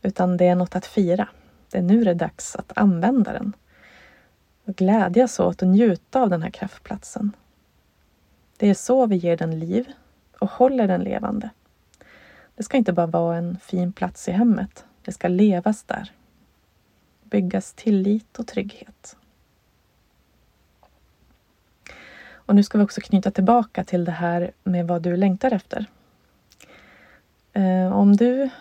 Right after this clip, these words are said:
som så många av oss, längtar efter lite mer ordning och vilsamhet hemma,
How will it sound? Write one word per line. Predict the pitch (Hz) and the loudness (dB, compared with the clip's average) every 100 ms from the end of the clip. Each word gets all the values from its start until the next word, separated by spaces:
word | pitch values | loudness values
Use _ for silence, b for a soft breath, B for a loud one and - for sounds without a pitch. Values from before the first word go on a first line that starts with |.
| B | B
som | - 190 190 208 - | -6 -2 0 -2 -8
så | - | -2
många | 208 208 202 214 | 2 4 4 4
av | 202 | 4
oss, | 226 - - - | 0 -4 -16 -12
längtar | 208 202 185 185 196 | -2 0 0 -2 -2
efter | 185 185 - 180 | -2 -6 -6 -4
lite | 175 - 185 | -4 -4 -4
mer | 170 170 - | -2 -4 -2
ordning | 190 180 175 220 202 175 | -2 0 2 4 4 2
och | 180 | 2
vilsamhet | 202 180 - 185 190 247 214 | 0 0 -6 -6 -2 -4 -4
hemma, | 208 196 196 | -4 -2 -2